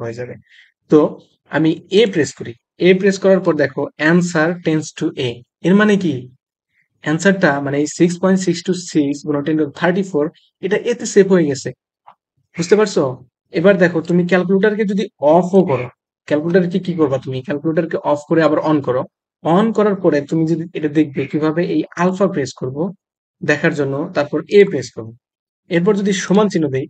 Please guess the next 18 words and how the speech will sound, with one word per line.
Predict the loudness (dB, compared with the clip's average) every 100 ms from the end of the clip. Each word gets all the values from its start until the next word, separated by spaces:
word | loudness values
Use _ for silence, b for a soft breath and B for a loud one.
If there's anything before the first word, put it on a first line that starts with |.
| _
দেখো | -8 -8 -12 -10
এইটা | -10 -10 -14 -16 _ _ _ _ _ _ _ _ _
থেকেই | 2 2 0
যাবে। | -6 -12 _ _ _ 2
তুমি | 4
যতক্ষণ | 4 0 0 0
পর্যন্ত | 0 0 -2
না | -2 -2
ক্যালকুলেটরকে | -2 -2 -2 -2 -4 -4
রিসেট | -2 0 0 -2 -2
দিবে, | -8
ততক্ষণ | -4 -4 -4 -6 -4
পর্যন্ত | -4 -4 -4
এই | -4
নাম্বারটা | -4 -2 -4 -2 -2
এইভাবেই | -2 -4 -4 -4 -4
থেকেই | -4 -4
যাবে। | -6 -10